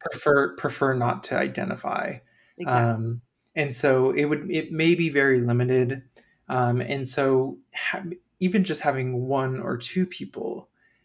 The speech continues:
Speaker 1: on that team working on that new web app,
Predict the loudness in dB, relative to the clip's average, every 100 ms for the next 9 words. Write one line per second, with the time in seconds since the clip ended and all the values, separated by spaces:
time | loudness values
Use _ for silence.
0 | _ _ _ _ _ _ -4 0 0 0
1 | 0 -2 -6 -4 -2 -2 -2 -2 -2 -4
2 | -4 0 0 0 -2 -6 -8 -6 -2 -2
3 | 0 0 -2 -4 -8